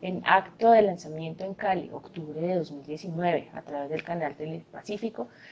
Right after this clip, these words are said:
destacó el aporte de las obras e investigaciones de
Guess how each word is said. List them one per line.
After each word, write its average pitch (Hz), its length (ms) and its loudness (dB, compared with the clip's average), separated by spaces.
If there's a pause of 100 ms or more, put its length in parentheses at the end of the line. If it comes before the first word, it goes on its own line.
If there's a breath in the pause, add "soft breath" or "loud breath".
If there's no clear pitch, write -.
(120 loud breath)
destacó 208 420 8
el 240 80 12
aporte 240 560 8
de 196 160 -6
las 170 220 -4
obras 175 400 -2
e 196 140 -4
investigaciones 170 960 -10
de 175 260 0